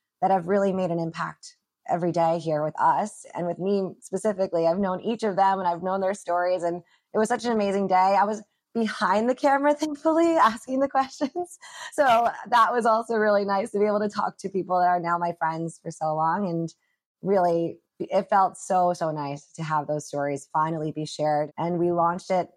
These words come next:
a couple months ago and it's been really great. And those citizens have been able to share with their families and friends and like, "Look at, look at me. <laughs> I was on this cool video," but also getting so much response from people and how amazing it is. And it's just our people. It's just what we're already doing. But now we've put it out there for everyone else to see,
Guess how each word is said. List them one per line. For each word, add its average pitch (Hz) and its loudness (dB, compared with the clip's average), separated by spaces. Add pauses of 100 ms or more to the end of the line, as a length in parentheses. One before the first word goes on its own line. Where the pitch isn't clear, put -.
(100)
a 170 -8
couple 190 -4
months 190 -2
ago 208 2
and 220 -2
it's 196 -6
been 190 -2
really 196 2
great. 214 2
And 180 -4 (200)
those 208 0
citizens 220 2
have 208 0
been 208 2
able 196 0
to - -6
share 190 2
with 175 0
their 170 0
families 240 2
and 208 -2
friends 214 2
and 190 -2
like, 196 0
"Look 233 -2
at, 254 0
look 285 0
at 359 0
me. 359 2 (260)
<laughs> - -8
I 294 6
was 294 2
on 285 4
this 277 -4
cool 269 2
video," 233 4
but 208 0
also 208 2
getting 185 0
so 180 0
much 170 -4
response - -8
from - -14
people - -8
and 175 -8
how 143 -4 (180)
amazing 160 -4
it 151 -4
is. 165 -2
And 156 -6 (500)
it's - -4
just 226 -2
our 202 0
people. 185 0
It's 151 -2
just 180 -4
what 175 -2
we're 170 0
already 170 0
doing. 170 -2
But 147 -2
now 160 -2
we've 165 -2
put 170 -4
it 160 0
out 160 0
there 151 -2
for 151 -4
everyone 147 -6
else - -8
to - -20
see, 143 -4